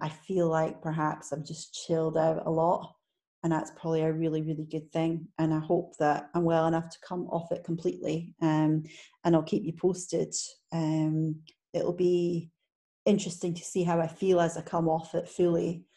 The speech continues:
And, um, I'll be very kind of cautious, but very honest about that process. And I'm not anti-meds at all, but I'm very much for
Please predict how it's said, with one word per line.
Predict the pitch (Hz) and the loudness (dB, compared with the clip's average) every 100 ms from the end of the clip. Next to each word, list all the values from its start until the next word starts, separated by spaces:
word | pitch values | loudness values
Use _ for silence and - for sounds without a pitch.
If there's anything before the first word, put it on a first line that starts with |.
| _ _ _ - | _ _ _ -4
And, | 160 156 156 160 156 151 - - - - | 0 2 2 2 2 -2 -8 -16 -14 -6
um, | 160 160 160 - | -2 0 0 0
I'll | 165 160 | -2 0
be | 175 160 | -2 0
very | 170 165 160 156 156 160 - - _ _ | 2 2 0 0 0 -2 -6 -14 _ _
kind | 160 156 | -2 0
of | 156 151 - | 0 -2 -6
cautious, | - 262 262 247 226 220 - - - - - _ _ _ - | 0 2 4 6 6 2 -10 -16 -20 -20 -20 _ _ _ 2
but | 180 | 4
very | 208 196 190 | 6 6 6
honest | 185 202 202 | 4 2 2
about | 220 214 - | 2 4 4
that | 147 - | 2 -2
process. | - 175 175 180 170 175 | 0 0 2 2 2 -2
And | 180 | 0
I'm | 190 185 185 | 2 2 4
not | 208 202 180 | 4 4 4
anti-meds | 180 175 175 185 180 175 - - | 2 2 0 0 0 -2 -4 -2
at | 175 175 - | -2 0 4
all, | 185 247 247 | 4 4 0
but | - - | 0 4
I'm | 175 175 | 4 4
very | 160 180 175 175 | 2 4 4 4
much | 170 170 - - | 2 0 -4 -8
for | 175 165 | -2 0